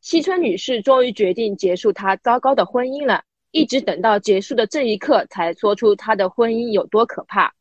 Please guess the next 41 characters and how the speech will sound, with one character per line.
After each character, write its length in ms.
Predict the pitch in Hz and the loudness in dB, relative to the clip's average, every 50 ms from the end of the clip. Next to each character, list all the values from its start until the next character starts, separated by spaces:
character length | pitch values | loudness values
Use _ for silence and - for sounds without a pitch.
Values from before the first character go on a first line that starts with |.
| _ _ _ _ | _ _ _ _
就 80 | - 339 | -2 0
是 160 | 349 294 - - | 0 0 0 0
这 100 | - 370 | -2 0
个 100 | 302 285 | 0 0
结 280 | - - - 240 220 247 | -2 0 0 2 2 2
束 220 | - - 403 359 | 0 0 0 0
之 200 | 233 - 330 370 | 0 0 -2 -2
后， 300 | - - - 480 330 190 - - | -2 0 2 2 2 2 0 -6
其 200 | - - - 294 | -12 -10 -8 -8
实 200 | - - 240 247 | -6 -8 -8 -4
对 180 | - 311 311 | -2 -4 -2
很 160 | 277 233 175 | -2 -4 -2
多， 180 | 170 233 247 247 233 - _ _ _ _ _ - | -2 -2 -2 -2 -4 -8 _ _ _ _ _ -2
呃， 220 | - 208 208 202 | 0 0 2 2
女 200 | 196 196 190 - | 2 0 -2 -2
性 260 | - - - 339 302 | -4 -4 -4 -2 0
来 180 | 254 190 160 180 | 0 0 0 0
说， 100 | 233 226 | -2 -2
她 140 | 220 302 302 | -2 -2 -4
可 100 | - 254 | -4 -4
能 180 | 190 175 190 | -4 -4 -4
说 200 | 202 - 262 254 | 2 2 2 2
是， 100 | 262 - 254 | 2 -2 -2
啊， 220 | - 247 240 208 | -2 0 0 0
是 160 | 202 - 302 | 0 0 -2
一 40 | 285 | -2
种 180 | - 196 - - | -2 -2 -4 -4
新 260 | - - 233 226 233 | -6 -4 -2 -2 -2
生， 340 | 220 - 233 233 220 226 - _ _ - | 0 0 0 0 0 -4 -10 _ _ -14
是 180 | - - 311 294 | -8 -4 -2 0
一 60 | 269 | 4
个 140 | 262 277 277 _ _ _ _ - | 4 4 2 _ _ _ _ -18
新 280 | - - - 349 392 392 | -10 -4 0 0 2 4
的 160 | 349 - 202 | 2 2 2
故 180 | - 277 269 247 | 0 -4 -4 -4
事 160 | - - 185 | -4 -4 -2
的 100 | 180 165 | -2 -2
一 80 | 160 - | 0 -2
个 100 | 208 208 | -4 -6
起 400 | - - - - 180 175 208 226 | -6 -12 -12 -8 -6 -6 -4 -2
点。 380 | - 190 - - - 117 95 | -2 -2 -2 -2 -4 -6 -6